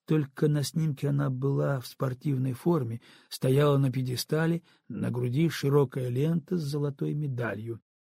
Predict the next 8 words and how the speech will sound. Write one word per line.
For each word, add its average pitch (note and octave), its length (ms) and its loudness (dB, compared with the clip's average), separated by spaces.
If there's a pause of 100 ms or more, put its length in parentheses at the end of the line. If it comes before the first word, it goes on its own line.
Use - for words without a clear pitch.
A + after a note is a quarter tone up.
(160)
Фотография D#3 560 0
примерно E3 520 2
двадцатилетней D#3 920 0
давности, B2 720 -2 (340)
а G#2 120 -14
то C3+ 120 -6
и D3 80 0
больше. B2+ 480 -4